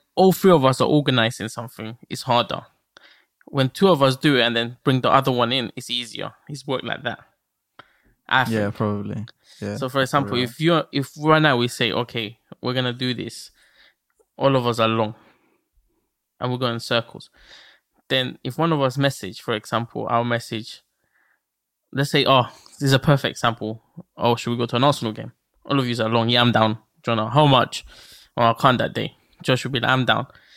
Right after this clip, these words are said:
Speaker 1: And it's always back and forth. But usually, if I go with Jonah, Jonah, I tell Josh, "Josh, are you down?" Josh would be, "Yeah." And then we're like, "Jonah, do you wanna, are you down?" Then Jonah joins. Or me and Jonah, and then Josh joins. It's always worked like that. But all of us, when trying to do something, it's so hard and difficult.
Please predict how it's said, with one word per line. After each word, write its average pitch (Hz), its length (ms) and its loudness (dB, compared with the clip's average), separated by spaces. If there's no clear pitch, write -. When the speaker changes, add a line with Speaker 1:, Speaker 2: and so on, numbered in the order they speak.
Speaker 1:
And 135 100 -2
it's 131 100 2
always 143 260 4
back 127 240 -2
and 123 120 0
forth. 113 300 -4
But 127 120 0
usually, 127 500 -2
if - 180 -10
I 139 220 2
go 135 180 2
with 131 140 2
Jonah, 123 180 4
Jonah, 139 340 2
I 143 120 0
tell 127 240 -2
Josh, 127 380 -4
"Josh, 135 320 2
are 131 60 -8
you 123 80 -2
down?" 131 300 2
Josh 120 180 -2
would 127 140 -14
be, 120 80 -6
"Yeah." 117 240 -4
And 143 120 -8
then 120 160 -4
we're 143 100 -2
like, 120 140 -4
"Jonah, 147 220 -2
do 123 100 -14
you 123 80 -6
wanna, 123 220 -8
are - 40 -6
you 123 120 -6
down?" 135 220 2
Then 127 140 -2
Jonah 127 220 4
joins. 120 380 0
Or 127 100 0
me 135 120 6
and 135 120 4
Jonah, 139 180 6
and 120 80 2
then 120 140 2
Josh 127 380 2
joins. 123 400 -4
It's 131 120 -4
always 151 220 6
worked 143 200 4
like 120 160 -4
that. - 200 -6
But - 80 -10
all 165 180 6
of 143 100 4
us, 131 140 0
when 127 120 0
trying 143 260 4
to 139 40 2
do 131 40 0
something, - 360 0
it's - 120 -14
so 120 240 -4
hard 117 240 0
and 110 100 -12
difficult. - 440 -14